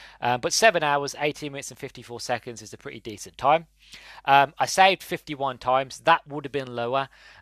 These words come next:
um, but I ended up, uh, saving more than I needed to at times,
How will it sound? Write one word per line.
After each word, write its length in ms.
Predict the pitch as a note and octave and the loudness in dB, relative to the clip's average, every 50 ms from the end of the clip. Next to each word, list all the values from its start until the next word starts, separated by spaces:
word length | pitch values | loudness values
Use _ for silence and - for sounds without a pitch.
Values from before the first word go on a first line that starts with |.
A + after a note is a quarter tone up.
| _ - | _ 2
um, 320 | B2 A#2+ A#2+ A#2+ A#2 - _ _ - A2 - | 4 4 4 4 0 -4 _ _ -20 -6 0
but 260 | D3 D3 C#3 C#3+ - _ _ - | 2 2 2 2 -2 _ _ -4
I 140 | C3+ C3 C3+ | 0 0 0
ended 220 | C#3+ C#3 C3 B2 | 0 -2 -2 -4
up, 200 | C3 A#2+ - - - _ _ _ _ _ _ _ _ _ _ _ _ _ _ _ _ - - - | -6 -6 -6 -10 -20 _ _ _ _ _ _ _ _ _ _ _ _ _ _ _ _ -16 -2 2
uh, 160 | B2+ B2 A#2+ | 2 2 2
saving 440 | - - D3+ C#3+ C#3+ C3 C3 B2+ B2 | 2 2 2 2 2 0 -2 -8 -8
more 220 | B2+ C3+ C3 C3 | -6 -6 -4 -4
than 200 | B2 A#2+ A#2 A#2 | -4 -6 -6 -8
I 80 | A#2 A#2 | -8 -10
needed 420 | A#2 A#2 A#2+ A#2 - A2+ G#2+ - | -10 -12 -12 -12 -14 -16 -18 -16
to 280 | - - A2+ G#2 G#2 G2+ | -12 -10 -8 -8 -8 -10
at 160 | A2 G#2+ - - | -12 -14 -12 -6
times, 460 | - A#2 A2 G#2+ G#2 G2+ - - | -2 -2 -2 -2 -4 -8 -16 -20